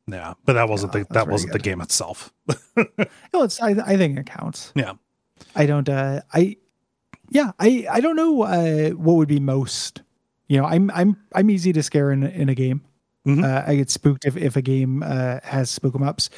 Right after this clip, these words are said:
Speaker 1: Yeah.
Speaker 2: The, the ex-, uh, example I always used, uh, which I don't know if it would hold up 'cause I haven't gone back to it, is a Half-Life one mod called Afraid of Monsters,
Speaker 1: Mm-hmm.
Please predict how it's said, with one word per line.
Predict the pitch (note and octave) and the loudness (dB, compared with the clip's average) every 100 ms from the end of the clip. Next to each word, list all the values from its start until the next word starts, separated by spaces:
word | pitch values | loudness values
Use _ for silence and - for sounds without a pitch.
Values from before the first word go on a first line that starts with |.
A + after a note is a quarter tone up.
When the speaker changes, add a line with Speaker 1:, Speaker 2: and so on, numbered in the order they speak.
| - - | -14 -2
Speaker 1:
Yeah. | C3 A2 | 0 4
Speaker 2:
The, | F3 | 4
the | D#3+ F3 D#3+ | 4 4 4
ex-, | D3 G3+ | 0 -10
uh, | D#3 D3+ D3 | -2 0 0
example | D3 F#3 F#3 | 2 2 4
I | F3+ D#3+ | 2 2
always | D#3+ D#3+ D3 | 2 2 0
used, | C#3+ D3 E3 - G#3 - - | 0 0 -2 -6 -10 -12 -4
uh, | C3+ C#3 C#3 C3+ | -2 0 0 -2
which | D#3 D#3 D3+ | 2 2 4
I | |
don't | C#3+ D3 | 4 2
know | C3+ | 2
if | C3+ | 2
it | |
would | B2+ | 0
hold | A#2+ C#3 | 0 0
up | C#3+ D3+ | 0 -2
'cause | C#3 | 0
I | |
haven't | C3+ | 0
gone | C3+ C3+ | 0 -2
back | C3 B2 - | -4 -6 -2
to | C#3+ | -2
it, | C#3 | -2
is | D#3+ C3 | -2 -2
a | |
Half-Life | - C#3 - C#3 B2 | 0 -2 0 -2 -2
one | C#3+ C#3 | -2 0
mod | D3+ D#3 D3+ | 0 -2 -2
called | D3+ C#3 | -2 -2
Afraid | C3 D3 C#3 | -2 -2 -2
of | B2 | -2
Monsters, | E3+ G3 - C4 B3 - _ _ - | -4 -4 -6 -6 -6 -12 _ _ -2
Speaker 1:
Mm-hmm. | D3 | 2